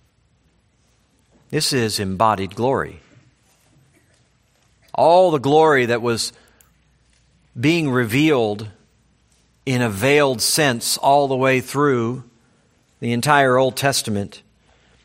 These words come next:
John is saying that Jesus Christ was the revelation of all that glory that had only been faintly known.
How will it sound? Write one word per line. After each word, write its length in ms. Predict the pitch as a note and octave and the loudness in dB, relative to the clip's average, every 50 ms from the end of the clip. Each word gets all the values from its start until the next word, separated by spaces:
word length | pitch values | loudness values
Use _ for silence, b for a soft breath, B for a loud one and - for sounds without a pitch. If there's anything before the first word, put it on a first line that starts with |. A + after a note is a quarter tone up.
| b b B2 | b b -4
John 260 | A#2 C#3 C#3 D3 C#3+ | -2 2 2 2 2
is 100 | C#3 - | 0 0
saying 280 | - D3+ D3 C#3+ C#3 B2+ | 0 2 2 2 0 0
that 100 | B2 A#2 | -2 -4
Jesus 400 | G2 A#2+ C#3+ C#3+ B2 C3 A#2+ - | -2 -2 -2 -2 -2 -4 -6 -8
Christ 720 | - - D#3+ D3 C#3 C3+ A#2+ - - - - - - - b b b b b b b b b b b b b _ _ _ _ _ _ _ _ _ _ _ _ _ _ _ _ _ _ _ _ - | -4 0 2 2 2 2 0 0 -2 -4 -4 -6 -12 -18 b b b b b b b b b b b b b _ _ _ _ _ _ _ _ _ _ _ _ _ _ _ _ _ _ _ _ -6
was 200 | - C3 A#2+ - | -4 -4 -4 -2
the 80 | - B2 | -2 0
revelation 680 | A#2 C#3+ C#3+ B2+ C3 C3+ C#3+ D#3 C#3+ - - C3 A#2 | 2 2 2 2 2 2 2 2 0 0 -2 -2 -2
of 140 | A2 A2 G#2 | -2 0 0
all 200 | B2 C3+ C3+ C3+ | 2 2 2 2
that 200 | B2+ A#2+ A#2 A2 | 2 0 0 -2
glory 600 | A2+ A#2+ B2+ C3+ C3 B2 A2+ A2 G#2 G2 G2+ F#2+ - _ _ _ _ _ _ _ _ _ _ _ _ _ _ _ _ _ _ _ _ _ _ _ _ _ _ _ _ _ _ _ _ _ _ _ | -4 -2 0 0 0 0 0 -2 -4 -6 -10 -14 -18 _ _ _ _ _ _ _ _ _ _ _ _ _ _ _ _ _ _ _ _ _ _ _ _ _ _ _ _ _ _ _ _ _ _ _
that 160 | - B2 A#2+ | -4 -2 0
had 120 | A#2 A#2 A#2 | 0 0 0
only 280 | C3+ C#3 C#3 C3+ B2+ | 0 0 0 -2 -2
been 300 | B2 G#2 B2+ B2 A#2 A2+ | -2 -2 -2 -2 -2 -4
faintly 560 | - - - - D3 D3 C#3+ - B2+ B2 A#2+ | -6 -6 -4 -2 -2 -2 -2 -4 -4 -4 -2
known. 500 | A2+ A2+ A#2+ B2 A2+ G2+ F#2+ F2 D#2+ D2+ | 0 0 0 0 0 -2 -4 -6 -10 -12